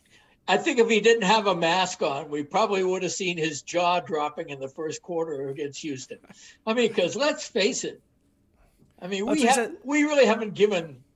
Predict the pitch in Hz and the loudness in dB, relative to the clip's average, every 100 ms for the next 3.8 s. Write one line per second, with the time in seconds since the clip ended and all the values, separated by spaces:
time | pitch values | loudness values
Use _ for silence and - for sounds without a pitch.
0 | _ 165 151 156 185 160 - 185 160 143 | _ -8 -6 -8 -8 -8 -8 -10 -8 -6
1 | 139 - 226 175 127 165 208 208 139 143 | -8 0 2 2 2 0 0 -4 -8 -8
2 | 131 220 220 - 185 180 196 - 381 403 | -8 -4 -4 -4 -6 -8 -8 -6 -2 0
3 | 320 294 311 233 254 269 - - | -2 -2 -4 -2 -2 -2 -4 -16